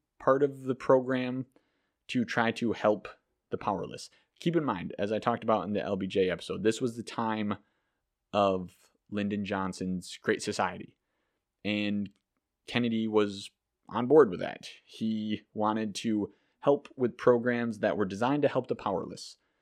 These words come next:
the children, the poor, racial minorities, Native Americans, those that don't seem to have a voice for themselves. Bobby Kennedy wanted to help them.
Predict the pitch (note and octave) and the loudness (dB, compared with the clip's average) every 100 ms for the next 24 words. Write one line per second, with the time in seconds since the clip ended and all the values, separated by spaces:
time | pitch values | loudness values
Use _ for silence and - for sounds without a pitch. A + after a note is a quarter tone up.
0 | _ _ - F#2+ - A#2+ A#2+ A#2+ A#2+ A#2 | _ _ -2 -2 4 4 6 2 0 -4
1 | _ _ - - - C#3 B2+ A#2+ A#2+ - | _ _ -18 -8 2 4 6 4 2 -4
2 | _ - A2+ B2 A#2 A2+ A2 A2 G#2+ A2 | _ -4 0 2 2 2 4 4 4 2
3 | G2+ F#2+ A#2+ A2+ G#2+ G#2 F#2+ G#2+ G2 - | 0 -2 0 0 0 -2 -2 -4 -4 -8
4 | _ _ - C3+ B2 B2 A#2+ - G#2+ A2 | _ _ 0 2 2 0 -2 -2 -4 -4
5 | - G#2+ G#2 F#2+ G#2 G2 F#2 F2+ F#2 F#2 | -6 -6 -2 -2 -2 -2 -2 0 0 0
6 | - F2+ F2 F2+ - - - F#2+ F2+ - | -4 -6 -4 -4 -4 -6 -6 -4 -6 -8
7 | F#2 F2+ F2+ F2+ F2 - F2 - - - | -8 -6 -6 -8 -8 -10 -10 -10 -12 -18